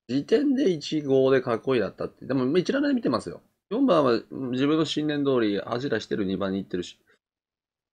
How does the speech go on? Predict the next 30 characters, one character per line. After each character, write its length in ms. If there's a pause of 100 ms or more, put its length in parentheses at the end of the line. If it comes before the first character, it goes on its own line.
(240)
だ 80
か 20
ら、 40
一 240
七 260
が 120
本 320
線。 260 (200)
で、 120
強 640
い 80
て 160
一 240
五 200
っ 40
て 80
こ 60
と 80
な 60
ら、 60
二 140
番、 260
二 160
番、 440 (800)
ま 140
あ、 20
順 240
位 20
的 220
に 240